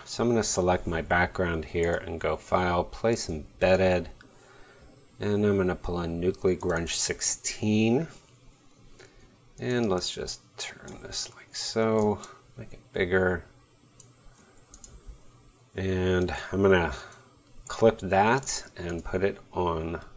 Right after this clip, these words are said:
soft light. Actually, let's put it on multiply and just take down the opacity.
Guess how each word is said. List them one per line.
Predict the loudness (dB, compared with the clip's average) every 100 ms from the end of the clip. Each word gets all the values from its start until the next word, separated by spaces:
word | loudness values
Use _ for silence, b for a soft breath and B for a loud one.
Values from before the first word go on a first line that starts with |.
| -18
soft | -12 -6 -6 -6 -12
light. | -10 -6 -2 -2 -4 -12 -18 -14
Actually, | -12 -10 -10 -8
let's | -8 -10 -10 -12 -14 -18 _ _ b b b b b b -20 -20 -20 _ -20 _ _ _ -20
put | -12 -8
it | -8 -8 -10
on | -8 -6 -6 -6 -6 -8
multiply | -8 -10 -14 -14 -10 -10 -10 -14 -16 -20 -20 -20 -20 -20 B B B B
and | -2 2 2 0 -8 -18
just | -14 -12 -6
take | -4 -2
down | -4 -8
the | -8 -12
opacity. | -8 -8 -8 -6 -2 -2